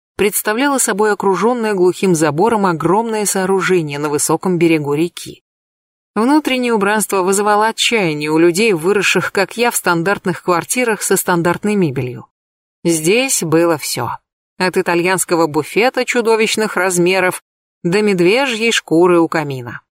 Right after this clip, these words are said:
Гостей сюда звали с охотой, водили по огромному дому, а гости с непривычки плутали и впадали в тоску.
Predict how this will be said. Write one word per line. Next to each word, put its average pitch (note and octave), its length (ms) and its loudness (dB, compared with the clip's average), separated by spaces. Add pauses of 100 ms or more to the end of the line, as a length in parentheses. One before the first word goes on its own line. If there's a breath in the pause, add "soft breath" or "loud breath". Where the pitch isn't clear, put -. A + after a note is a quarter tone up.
(640)
Гостей G3+ 420 0
сюда D#3+ 320 0
звали C#3+ 280 -4
с - 120 -4
охотой, G3 540 0
водили E3+ 540 0
по A3+ 180 0
огромному G3 500 2
дому, F3+ 400 4 (260)
а A3 140 0
гости B3+ 400 2
с A3+ 100 -2
непривычки F#3+ 720 0
плутали A3 600 0
и G3+ 80 2
впадали E3 500 -2
в - 80 -4
тоску. C#3 500 -6